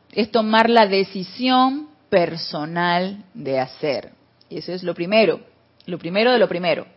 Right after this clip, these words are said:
Decisión personal de hacer. Ya la tengo tomada,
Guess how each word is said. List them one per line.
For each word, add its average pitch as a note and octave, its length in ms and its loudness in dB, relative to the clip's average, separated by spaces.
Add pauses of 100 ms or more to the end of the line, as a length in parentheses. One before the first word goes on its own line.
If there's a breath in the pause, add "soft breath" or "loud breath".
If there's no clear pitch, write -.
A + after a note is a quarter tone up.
(640 soft breath)
Decisión G#3 680 -2
personal E3 500 -2
de D#3+ 80 0
hacer. - 320 -8 (100)
Ya G#3 320 4
la A#3+ 200 4
tengo B3 420 0
tomada, B3+ 560 2